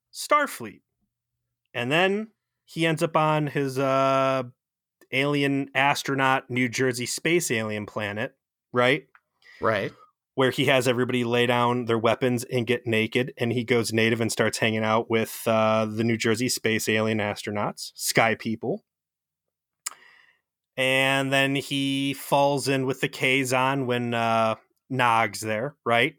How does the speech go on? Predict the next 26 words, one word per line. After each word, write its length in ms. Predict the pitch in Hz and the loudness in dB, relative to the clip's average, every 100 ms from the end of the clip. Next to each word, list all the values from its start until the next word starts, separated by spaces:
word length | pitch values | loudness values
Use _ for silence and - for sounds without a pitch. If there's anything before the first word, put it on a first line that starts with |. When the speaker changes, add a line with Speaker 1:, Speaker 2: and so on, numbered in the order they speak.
| _ _ _ - | _ _ _ -4
Speaker 1:
And 220 | 120 113 | -2 -2
Speaker 2:
Right. 80 | 110 | -4
Speaker 1:
takes 340 | - 117 - | -2 -2 0
on 220 | 117 110 | 0 2
their 160 | 113 117 | 0 2
ways 320 | 110 113 123 | 2 2 2
and 120 | 117 | 0
wants 280 | 113 113 104 | 2 0 -2
to, 240 | - 110 117 | -2 -2 0
you 100 | 113 | 0
know, 160 | 107 | 0
go 240 | 101 113 110 | 0 2 2
and 100 | 107 | 0
champion 520 | - 113 107 113 107 | 0 0 0 -4 -2
their 160 | 104 | -4
cause. 500 | 107 113 104 123 - - | -2 0 0 0 -4 -4
And 120 | 117 | -2
then 100 | 113 | 0
he 60 | |
goes 160 | 110 101 | 0 0
back 280 | 113 110 - | 2 0 -2
to 60 | - | -10
Starfleet. 840 | - - - 107 101 - 110 - - | -10 -6 0 2 0 -4 -6 -4 -2
And 120 | 120 | 0
then 140 | 123 | 2
he 460 | 117 123 120 123 | 0 -2 -2 -2